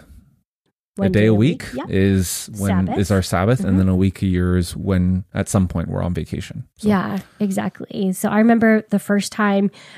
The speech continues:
Speaker 1: I was starting to implement this, I would pick up my phone, just, I wouldn't even be thinking. It would be right beside me, and I'd pick my phone. I would, like,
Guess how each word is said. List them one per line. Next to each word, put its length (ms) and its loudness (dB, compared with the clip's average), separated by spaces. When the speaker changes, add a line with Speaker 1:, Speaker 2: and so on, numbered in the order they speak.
Speaker 1:
I 80 -2
was 160 -2
starting 320 2
to 160 -4
implement 480 0
this, 260 -2
I 120 0
would 180 -2
pick 220 -4
up 180 -2
my 220 2
phone, 680 0
just, 280 -2
I 60 4
wouldn't 180 6
even 160 4
be 80 4
thinking. 500 -2
It 40 0
would 100 4
be 100 2
right 200 2
beside 280 -2
me, 120 -2
and 180 0
I'd 160 0
pick 200 -8
my 140 2
phone. 440 0
I 100 2
would, 200 0
like, 220 -2